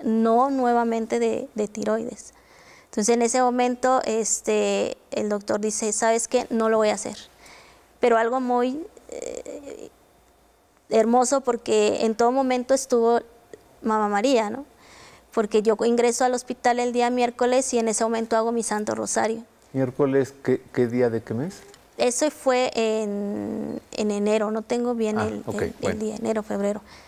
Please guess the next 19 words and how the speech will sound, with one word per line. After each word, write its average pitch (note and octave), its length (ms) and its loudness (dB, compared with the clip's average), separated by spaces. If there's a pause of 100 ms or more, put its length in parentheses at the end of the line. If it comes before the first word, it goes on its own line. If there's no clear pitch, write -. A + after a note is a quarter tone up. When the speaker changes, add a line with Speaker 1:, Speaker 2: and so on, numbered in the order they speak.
(360)
Speaker 1:
Y B3+ 160 2
en B3 100 4
ese B3+ 200 2
momento, C4 560 2
este, G#3+ 1040 0 (500)
yo A3+ 360 4
hago A#3 260 2
mi A#3+ 120 -4
Santo A#3 340 -2
Rosario B3+ 580 2
y - 80 -6
le A3 180 -2
digo G#3+ 580 -2
a, G#3 340 -6
a - 60 -10
Mamá G#3 260 -2
María, A#3 260 2
yo A3+ 140 4
llevaba C4 520 2